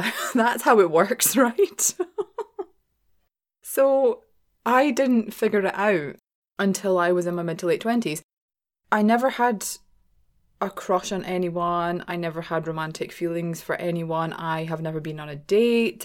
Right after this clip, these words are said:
I have <laughs> never, yeah, I've never been romantically involved with anyone.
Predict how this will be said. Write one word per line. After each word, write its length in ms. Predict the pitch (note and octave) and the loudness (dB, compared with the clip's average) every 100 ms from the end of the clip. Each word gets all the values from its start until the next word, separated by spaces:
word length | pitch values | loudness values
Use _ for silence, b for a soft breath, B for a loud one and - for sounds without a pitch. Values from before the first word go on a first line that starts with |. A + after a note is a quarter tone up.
| - | -2
I 160 | F3 | 0
have 160 | E3+ D#3+ | 0 -2
<laughs> 20 | |
never, 540 | E3+ F3 E3 F#3 E3+ E3 _ _ _ _ _ - | -6 -6 0 2 2 -2 _ _ _ _ _ 0
yeah, 220 | B3+ G#3+ | 2 4
I've 100 | A#3 | 6
never 200 | B3+ C#4+ | 6 4
been 160 | C4+ A#3+ | 0 2
romantically 680 | G#3+ G#3 G#3+ G#3+ - G3 | 2 0 0 -2 -2 0
involved 600 | F#3 F3+ B3+ C4+ F3 - - | 0 2 2 2 0 -10 -4
with 300 | F3+ E3 - F#3+ | -2 -2 -4 2
anyone. 520 | A3+ B3+ D#3+ - | 4 4 0 -10